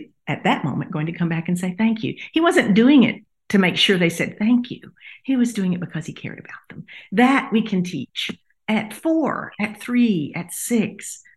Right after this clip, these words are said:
at twenty, at fifty. So who is this God in these stories?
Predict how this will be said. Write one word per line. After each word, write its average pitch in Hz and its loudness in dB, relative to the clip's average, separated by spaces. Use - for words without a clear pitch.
at 175 -4
twenty, 160 -2
at - -10
fifty. - -14
So - -2
who 226 4
is 208 6
this 175 0
God 135 -2
in 151 -2
these 139 -2
stories? - -6